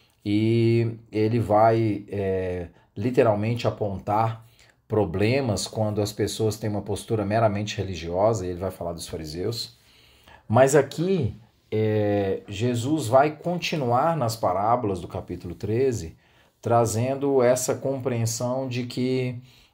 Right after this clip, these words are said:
é, ele escolhe pessoas, que ele abre os olhos do entendimento, ele escolhe pessoas que ele traz clareza no coração, ele escolhe pessoas pra que essas pessoas possam, é, ter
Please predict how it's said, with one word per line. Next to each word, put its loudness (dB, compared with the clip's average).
é, 2
ele 0
escolhe 4
pessoas, 0
que -6
ele 0
abre 2
os -2
olhos 0
do -8
entendimento, -6
ele 0
escolhe 2
pessoas -2
que -10
ele -4
traz 0
clareza 0
no -2
coração, -4
ele 0
escolhe 2
pessoas -2
pra -4
que -8
essas -4
pessoas -4
possam, -2
é, 0
ter 2